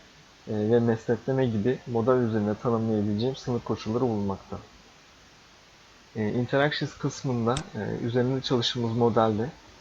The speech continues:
cıvata, kaynak, e, gibi kontakları tanımlamamızı sağlayan komutlar bulunmakta. E, Materials bölümünde yapıda kullanacağımız malzemeyi buradan,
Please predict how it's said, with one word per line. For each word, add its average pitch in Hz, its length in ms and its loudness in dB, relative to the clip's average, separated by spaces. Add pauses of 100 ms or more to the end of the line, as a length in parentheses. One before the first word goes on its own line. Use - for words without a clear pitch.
(160)
cıvata, 120 440 4
kaynak, 110 560 -2 (160)
e, 120 60 -4 (320)
gibi 113 340 0
kontakları 113 600 0
tanımlamamızı 104 760 -2
sağlayan 110 360 0
komutlar 123 480 0
bulunmakta. 104 500 -2 (1200)
E, 113 180 2
Materials 147 560 2
bölümünde 135 520 4 (100)
yapıda 127 320 4
kullanacağımız 120 680 2
malzemeyi 120 600 4
buradan, 110 340 4